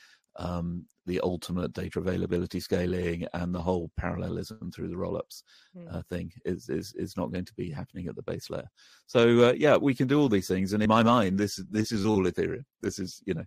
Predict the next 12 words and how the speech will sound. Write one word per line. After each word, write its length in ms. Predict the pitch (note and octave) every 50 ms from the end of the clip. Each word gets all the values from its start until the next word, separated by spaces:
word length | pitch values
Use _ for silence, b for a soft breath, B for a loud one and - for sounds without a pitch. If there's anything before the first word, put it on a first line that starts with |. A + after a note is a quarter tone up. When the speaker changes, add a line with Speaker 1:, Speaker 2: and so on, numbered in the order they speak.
| B B B B B B B
Speaker 1:
it, 200 | - F#2 F2 - -
it's 220 | - F#2+ F#2 - G#2
all 220 | D#2 F#2+ F#2 F2+
one 240 | F#2 F#2 F2+ F#2 F2+
thing. 260 | - F#2 F2+ F#2 F2+
It's 160 | F2+ D#2+ -
all 80 | F#2+ F2+
part 240 | - F#2 F#2 F2 E2
of 100 | E2+ E2+
the 60 | E2+
vision 400 | - E2 F2+ F2 F2+ F2+ F2+ F#2 _ _ _ _
and 300 | E2+ E2+ E2+ E2+ F2+ F#2+